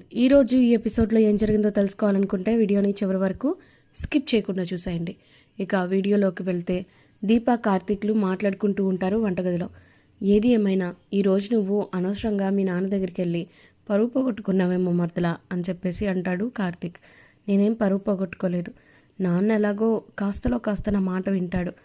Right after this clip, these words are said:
అమ్మకెలాగో నా మీద అస్సలు ఒపీనియన్ లేదు, అందుకే ఆవిడ జోలికి వెళ్ళను. కానీ నాన్న అలా కాదు కదా, ఎప్పుడన్నా నా మాట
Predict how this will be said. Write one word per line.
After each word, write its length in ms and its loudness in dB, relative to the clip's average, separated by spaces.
అమ్మకెలాగో 680 0
నా 200 -2
మీద 160 0
అస్సలు 300 0
ఒపీనియన్ 500 0
లేదు, 160 -8
అందుకే 380 0
ఆవిడ 220 0
జోలికి 240 -2
వెళ్ళను. 280 -4
కానీ 200 4
నాన్న 200 0
అలా 260 0
కాదు 220 -4
కదా, 160 -4
ఎప్పుడన్నా 440 0
నా 160 -4
మాట 160 -2